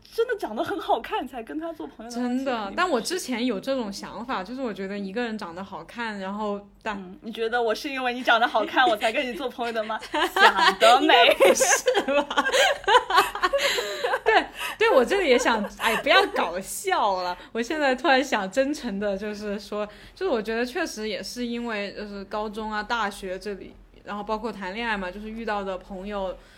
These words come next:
Speaker 1: 嗯。
Speaker 2: 和伴侣嘛，都是，
Speaker 1: 嗯。
Speaker 2: 我觉得都是很好的人，就是他们不是那种说会在相貌上去评价你，或者，或者，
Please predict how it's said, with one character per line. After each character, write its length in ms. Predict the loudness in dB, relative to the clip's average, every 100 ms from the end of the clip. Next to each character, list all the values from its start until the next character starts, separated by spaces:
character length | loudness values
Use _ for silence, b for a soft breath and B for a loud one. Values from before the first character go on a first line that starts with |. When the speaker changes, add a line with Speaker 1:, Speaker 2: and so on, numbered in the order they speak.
| B B
Speaker 1:
嗯。 280 | -10 -8 -6
Speaker 2:
和 80 | -2
伴 320 | 0 2 0
侣 140 | -4
嘛， 160 | -8 -8
都 160 | -6 -6
是， 340 | -6 -4 -4
Speaker 1:
嗯。 200 | -6 -12 -12
Speaker 2:
我 60 | -8
觉 80 | -4
得 40 |
都 100 | -4
是 100 | -4
很 200 | -8 -8
好 280 | -8 -8 -6
的 160 | -6
人， 500 | -6 -6 -10 -14 -16 -18 -14
就 100 | -12
是 60 |
他 120 | -8
们 140 | -8 -8
不 160 | -10
是 160 | -12 -8
那 200 | -6 -6
种 280 | -8 -10 -12
说 320 | -12 -10 -8
会 160 | -8 -8
在 240 | -8 -8
相 400 | -10 -8 -6 -4
貌 180 | -6 -8
上 260 | -8 -10
去 200 | -12 -14
评 340 | -16 -16 -18 -10
价 240 | -8 -6
你， 200 | -8 -14
或 200 | -14 -14
者， 220 | -12 -14 -16 B B B -14
或 100 | -12
者， 260 | -10 -12